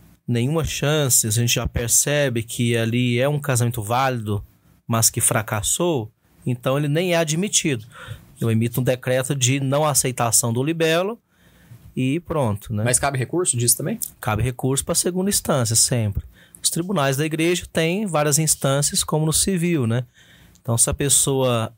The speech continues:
Speaker 1: se sentiu lesada aqui na primeira instância, ela pode
Speaker 2: Aí,
Speaker 1: tranquilamente
Speaker 2: quem que é a segunda
Speaker 1: apelar pra
Speaker 2: instância?
Speaker 1: segunda instância. Cada tribunal de primeira instância tem a sua segunda instância fixa. No nosso caso de Anápolis, a segunda instância é Goiânia.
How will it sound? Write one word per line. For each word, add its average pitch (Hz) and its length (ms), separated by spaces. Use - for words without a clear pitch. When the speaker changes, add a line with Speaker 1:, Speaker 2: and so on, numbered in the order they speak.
Speaker 1:
se - 160
sentiu 127 380
lesada 120 640
aqui 120 260
na 117 140
primeira 131 340
instância, 180 600
ela 285 100
pode 160 440
Speaker 2:
Aí, 202 60
Speaker 1:
tranquilamente 135 540
Speaker 2:
quem - 40
que - 40
é 151 40
a - 20
segunda 131 160
Speaker 1:
apelar 147 220
pra 151 100
Speaker 2:
instância? 151 200
Speaker 1:
segunda 156 220
instância. 113 400
Cada 175 240
tribunal 147 380
de - 100
primeira 151 200
instância 170 360
tem 185 200
a 208 60
sua - 200
segunda 180 360
instância 151 420
fixa. 107 560
No 107 220
nosso 120 280
caso 107 340
de 117 60
Anápolis, 147 600
a 147 40
segunda 123 380
instância 131 540
é 143 260
Goiânia. 135 600